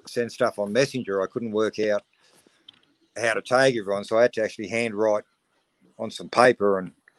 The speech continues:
send that in Messenger to talk to people. 'Cause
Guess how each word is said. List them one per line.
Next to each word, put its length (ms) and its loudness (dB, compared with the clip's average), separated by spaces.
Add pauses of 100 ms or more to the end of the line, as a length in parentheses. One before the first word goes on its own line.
(380)
send 260 2
that 80 2
in 100 -6
Messenger 360 -2
to 80 -8
talk 280 0
to 140 -6
people. 180 -6
'Cause 280 -16